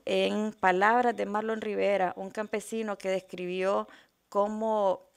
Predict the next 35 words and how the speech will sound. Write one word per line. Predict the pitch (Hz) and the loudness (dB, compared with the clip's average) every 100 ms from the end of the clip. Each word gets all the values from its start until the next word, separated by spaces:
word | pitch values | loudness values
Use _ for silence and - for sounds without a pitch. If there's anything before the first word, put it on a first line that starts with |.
| - | -4
eh, | 190 185 175 165 - | 0 2 0 -2 -6
ejecutaron | 196 196 190 196 220 | -6 -6 -2 -2 -2
un | 220 | -6
operativo | 208 196 185 208 220 180 - | -4 -2 -2 -4 -4 -4 -4
en | 180 | -6
Pantasma, | 175 170 - 220 233 180 185 | -6 -4 0 0 -2 -8 -10
que | - 170 | -10 -12
fue | 180 | -10
conocido | 190 196 - 196 202 | -8 -6 -4 -4 -4
como | 202 202 | -2 -2
El | |
Bombazo, | 196 208 185 180 - 208 208 - - - - | 0 2 4 4 2 -8 -10 -16 -20 -20 -16
y | 208 208 226 | -12 -2 4
él, | 254 247 233 - _ - | 4 4 -2 -12 _ -6
con | 196 | -2
su | 202 190 | 0 0
voz | 208 | 0
entrecortante | 233 226 220 220 208 - 202 214 208 202 - | 0 -2 -2 -2 -2 2 4 4 -2 -8 -6
y | 196 | -8
sus | - 180 | -8 -10
manos | 180 190 220 220 | -6 -4 -4 -4
temblorosas, | 214 202 196 190 208 220 208 208 _ _ _ _ | -6 0 4 4 2 0 -6 -8 _ _ _ _
en | - 190 | -10 -8
la | 180 | -8
conferencia | 190 185 180 196 220 | -8 -6 -6 -4 -4
de | 208 | -4
prensa | 196 202 202 202 | 0 -2 0 0
decía: | 180 - 202 196 202 - - - _ _ 190 | 0 -2 -2 -2 -2 -6 -20 -20 _ _ -8
"No | 214 | -6
queremos | 214 220 247 233 220 | -2 2 4 2 -4
que | 202 | -8
nos | 196 - | -8 -6
sigan | 190 196 190 | -2 -2 -2
mat-, | 185 - _ _ | -4 -6 _ _
matando | 190 180 175 175 170 180 | -10 -6 -4 -4 -8 -12